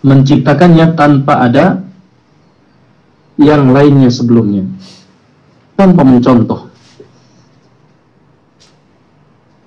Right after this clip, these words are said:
Kemudian firman Allah Ta'ala, "Liya'buduni." Yang dimaksud di sini,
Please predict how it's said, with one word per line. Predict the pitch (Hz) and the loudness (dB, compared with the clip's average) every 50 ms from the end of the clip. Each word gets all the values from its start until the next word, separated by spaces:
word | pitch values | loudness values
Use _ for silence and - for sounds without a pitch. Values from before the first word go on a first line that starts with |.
| _ _ _ | _ _ _
Kemudian | - 147 151 160 160 233 240 226 214 208 202 - - - - _ _ _ _ _ _ _ _ _ _ _ _ _ _ _ _ _ _ _ | -2 0 0 2 2 2 2 2 2 2 0 -2 -6 -12 -18 _ _ _ _ _ _ _ _ _ _ _ _ _ _ _ _ _ _ _
firman | - 202 196 196 190 | -2 0 2 2 2
Allah | 180 175 180 190 185 | 2 2 2 2 0
Ta'ala, | - 175 170 180 185 175 | 0 0 0 2 2 2
"Liya'buduni." | 170 170 180 170 165 160 151 160 160 151 160 185 180 165 165 165 165 170 170 - - - - _ _ _ _ _ _ _ _ _ _ _ _ _ _ _ _ _ _ _ _ _ _ _ _ _ _ _ _ _ _ _ _ _ _ _ _ _ _ _ _ _ _ _ _ _ _ _ - | 2 2 2 0 0 0 0 0 0 0 2 2 2 2 2 2 2 2 0 -2 -6 -12 -20 _ _ _ _ _ _ _ _ _ _ _ _ _ _ _ _ _ _ _ _ _ _ _ _ _ _ _ _ _ _ _ _ _ _ _ _ _ _ _ _ _ _ _ _ _ _ _ -2
Yang | 143 156 151 165 | 0 2 2 2
dimaksud | 180 202 196 - 185 180 | 2 2 2 0 0 0
di | 160 165 | 2 2
sini, | 170 175 180 180 170 | 2 2 2 2 2